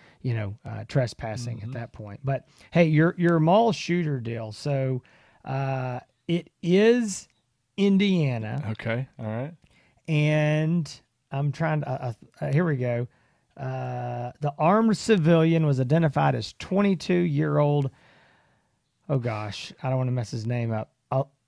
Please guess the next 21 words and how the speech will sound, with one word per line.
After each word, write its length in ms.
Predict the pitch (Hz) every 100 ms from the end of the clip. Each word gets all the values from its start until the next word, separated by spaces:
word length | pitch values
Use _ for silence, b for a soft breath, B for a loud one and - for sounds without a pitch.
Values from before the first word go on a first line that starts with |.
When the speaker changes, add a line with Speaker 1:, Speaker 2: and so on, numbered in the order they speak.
| _ _ _ _ _ _ _ _ -
Speaker 1:
Elisha, 760 | 123 120 127 147 - 170 170 - _
E 280 | 151 156 175
L 260 | 170 165 175
I 400 | 147 120 107 110 - -
S 340 | 139 123 - - 120 110
J 760 | 107 127 170 151 113 107 107 _ -
S 220 | 143 -
H 260 | 135 120 135
A. 280 | 127 107 -
Speaker 2:
Eli-, 240 | 113 139 131
Speaker 1:
Elisha, 220 | 139 180
that's 220 | 160 143
what 100 | 147
I'm 60 | 143
Speaker 2:
Elijah. 140 | 135
Speaker 1:
going 120 | 147 143
with. 220 | 143 -
Speaker 2:
Elijah. 320 | 131 120 107 120
Speaker 1:
Dickin. 180 | 107 107 _ _ _ _ _ _ _ -
Speaker 2:
Yeah. 80 | 165
Speaker 1:
Elijah? 500 | 165 190 185 233